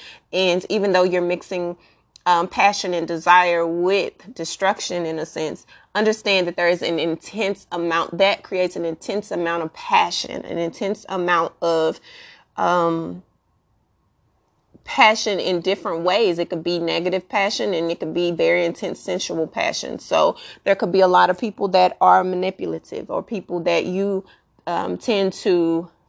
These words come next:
feel are very, very dark or energy wise, they just don't sit with you. And that could cause you to really want to react, but be very mindful of that.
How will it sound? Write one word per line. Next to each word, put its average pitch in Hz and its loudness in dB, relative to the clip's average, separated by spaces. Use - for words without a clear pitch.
feel 208 4
are 165 0
very, 175 2
very 165 0
dark 160 2
or 160 0
energy 190 0
wise, 170 4
they 175 -2
just 170 -8
don't 170 -6
sit - -4
with 160 -12
you. 170 -10
And 170 2
that 185 2
could - -18
cause 180 4
you 175 0
to 165 -4
really 190 2
want 175 -2
to 165 -6
react, - -2
but 175 -8
be 196 2
very 196 4
mindful 185 -2
of 165 -6
that. - -2